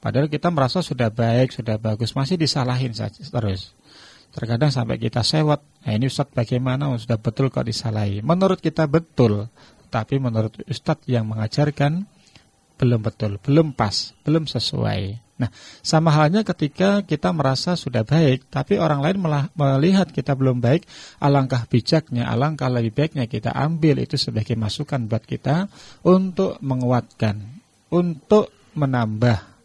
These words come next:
untuk menambal kekurangan-kekurangan yang ada dalam diri kita.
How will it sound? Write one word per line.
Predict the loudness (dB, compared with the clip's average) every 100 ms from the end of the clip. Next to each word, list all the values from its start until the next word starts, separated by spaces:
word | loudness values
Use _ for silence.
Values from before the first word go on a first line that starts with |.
| _ _ _ -20 _
untuk | -2 0 0 -2
menambal | 0 0 0 0 2 4 4 0
kekurangan-kekurangan | -6 -4 -2 -2 -2 -2 -4 -6 -4 -2 -2 -2
yang | -2 -4 -4
ada | -6 -4
dalam | -4 -2 -4 -6 -12 _ _ _ _ -2
diri | -2 -2
kita. | -6 -6 -4 -4 -6